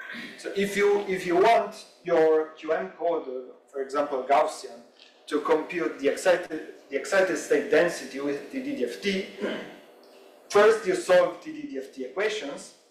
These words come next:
and then you have these zeta vector equations that are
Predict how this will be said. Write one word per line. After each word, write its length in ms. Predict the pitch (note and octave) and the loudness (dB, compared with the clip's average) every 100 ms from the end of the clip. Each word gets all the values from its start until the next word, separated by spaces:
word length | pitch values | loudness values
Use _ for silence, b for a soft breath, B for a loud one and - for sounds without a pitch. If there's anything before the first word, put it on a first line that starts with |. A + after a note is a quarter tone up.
| _ - | _ -14
and 220 | C3+ C#3+ | -12 -2
then 420 | G#3+ G#3+ G#3+ A3+ - - _ | 2 2 0 -6 -14 -20 _
you 100 | F3 | -14
have 380 | E3+ E3 E3 E3 | -6 0 2 0
these 380 | D#3+ - - - _ _ - | -4 -10 -14 -20 _ _ -14
zeta 280 | F#3 F3+ | -10 -2
vector 360 | D#3+ E3 E3 D#3 | 0 0 0 0
equations 400 | F3 E3+ E3+ D3+ | 0 -2 -2 -4
that 160 | C#3+ D3+ | -4 2
are 240 | C#3+ D3+ | 2 2